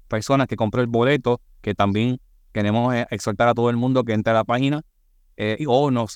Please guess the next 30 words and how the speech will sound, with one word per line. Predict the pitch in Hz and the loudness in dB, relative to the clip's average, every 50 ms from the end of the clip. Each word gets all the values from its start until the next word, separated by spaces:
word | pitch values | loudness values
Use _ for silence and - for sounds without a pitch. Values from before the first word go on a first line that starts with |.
| - | -10
eh, | - 110 98 | -8 -6 -4
ayuden, | 101 98 101 107 110 117 120 120 | -4 -4 -2 -2 0 0 0 2
¿verdad? | 117 107 110 117 123 127 120 | 0 0 0 0 0 0 0
Durante | 117 113 107 107 101 - | 0 0 -2 -4 -4 -4
el | 104 101 | -4 -4
día | 98 104 107 110 113 | -2 -2 0 0 0
del | 120 120 120 | 0 0 0
evento, | 117 120 135 143 139 127 - 120 | 0 0 0 0 0 -2 -2 -4
nosotros | 110 107 104 120 117 | -2 -2 0 2 2
hacemos, | 120 - 135 127 131 127 127 120 _ | 2 2 0 0 0 0 -2 -4 _
tenemos | - 120 110 110 110 117 | -4 -2 0 0 0 -2
un | 127 123 | -2 -2
sorteo | 127 117 - - 120 127 123 | -4 -4 -2 0 2 2 2
de, | 120 117 110 107 101 101 107 104 | 2 0 -2 -2 -4 -6 -6 -6
eh, | 101 | -4
bien | 101 110 120 | -2 -2 -2
interesante, | 123 123 - 123 123 110 - 127 131 123 123 117 | 0 0 0 0 0 0 0 0 0 0 0 0
donde | 110 107 107 | 0 0 -2
estamos | 104 - 113 113 120 - | -2 0 0 0 0 0
sorteando | 131 110 - 120 113 113 113 | -2 -2 0 0 2 2 2
una | 110 110 101 | 0 0 2
tabla | 117 117 117 117 113 | 2 2 4 4 2
de | 107 | 0
stand-up | - - 110 104 98 90 - | -2 -2 -4 -4 -4 -4 -2
paddle, | - 147 156 147 143 139 135 | 0 2 2 2 2 0 -2
un | 120 113 104 | -2 -4 -6
kayak, | - 101 98 107 127 143 156 156 151 - _ _ _ _ _ _ - _ _ _ - | -6 -6 -4 -2 -2 0 0 -2 -2 -6 _ _ _ _ _ _ -20 _ _ _ -6
raquetas | - 104 101 104 101 87 107 101 | -2 -2 0 0 0 0 0 0
de | 92 98 92 | 0 -2 -2
tenis, | - 131 147 156 156 160 151 151 151 | 0 0 2 2 0 0 0 -2 -4